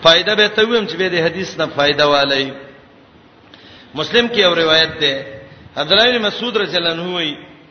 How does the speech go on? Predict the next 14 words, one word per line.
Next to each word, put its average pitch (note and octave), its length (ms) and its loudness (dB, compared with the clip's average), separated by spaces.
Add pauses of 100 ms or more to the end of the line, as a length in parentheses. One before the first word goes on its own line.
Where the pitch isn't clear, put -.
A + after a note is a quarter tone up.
(240)
وایي: E3+ 160 -4
«محمد A#3 400 -2
رسول G#3 420 -4
الله - 0 -
صلی F#3+ 40 -2
الله F#3 180 0
علیه F3+ 180 -2
وسلم D#3+ 320 -2
ویلي D#3 300 0
دي C#3 200 -2 (1040)
چې: F3 100 -2
'حسب B3 500 2
رجل G#3 480 4
ممن G#3 400 -2